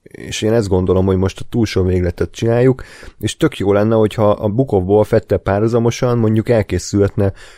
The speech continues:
Rian Johnsonnak a Star Wars trilógiája, mert akkor azt mondom, hogy a Disney az adott is valamit az egyik tábornak, meg a másik tábornak is adott, és akkor mindenki megtalálja azt a Star Wars-t, amivel rezonál.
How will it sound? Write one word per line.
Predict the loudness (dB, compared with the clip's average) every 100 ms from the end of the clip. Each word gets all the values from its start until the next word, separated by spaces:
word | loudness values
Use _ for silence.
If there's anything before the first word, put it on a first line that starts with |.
| -8
Rian | 0 2 2
Johnsonnak | 0 0 0 -2 -2 -4
a |
Star | -4 -2 2
Wars | 0 0
trilógiája, | -2 -2 -2 -2 -2
mert | -2 -2
akkor | 0 0
azt | 0
mondom, | -2 -2 -2
hogy | -2
a | -2
Disney | -2 -4 -2 -2 -4 -12 -8
az | -2 -2 0
adott | 0 2 2
is | 0 2
valamit | 2 2 2 -2 -8 _
az | -4 0
egyik | 0 -2 -4
tábornak, | 0 2 2 2 0
meg | 0 0
a |
másik | 2 0 -2 -2
tábornak | 0 0 0 -4 -6
is | -4
adott, | -2 -2 -2
és | -4
akkor | -4 -4
mindenki | -2 -2 -2
megtalálja | -4 -4 -4 -2 0
azt | -2 -6
a |
Star | -6 -2 -2
Wars-t, | -2 -4 -6
amivel | -6 -2 -2
rezonál. | -2 -2 -6 -10 -10